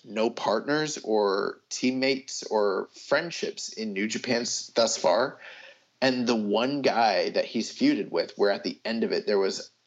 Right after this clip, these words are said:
a huge level of respect paid, was the match with, uh, Yuji Nagata on Dynamite. And after that, like, the fact that they would team together kinda does actually make a kayfabe,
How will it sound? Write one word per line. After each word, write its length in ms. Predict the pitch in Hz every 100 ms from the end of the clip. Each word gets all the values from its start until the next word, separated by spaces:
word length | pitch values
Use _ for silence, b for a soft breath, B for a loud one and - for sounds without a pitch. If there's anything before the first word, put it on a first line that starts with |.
| _ _
a 60 | -
huge 380 | - - 120 101
level 300 | 104 110 110
of 80 | 95
respect 500 | - - 104 - -
paid, 520 | - 98 101 131 101
was 480 | 107 101 90 - - -
the 100 | 110
match 400 | 104 92 - -
with, 240 | 104 -
uh, 320 | 104 95 92 - B B B _
Yuji 360 | 117 120 107 98
Nagata 600 | 98 107 120 95 90 - _ _
on 420 | 104 104 95 92 90
Dynamite. 640 | 113 127 85 58 - - _
And 160 | 110 104
after 260 | 117 -
that, 440 | 110 123 113 90 -
like, 180 | 104 -
the 80 | 110
fact 220 | 120 110
that 120 | -
they 80 | 107
would 140 | -
team 180 | - 202
together 300 | 208 90 98
kinda 340 | - 185 185 139
does 340 | - 113 110
actually 400 | 110 110 - 101
make 180 | 101 98
a 60 |
kayfabe, 680 | - 110 98 - 98 90 90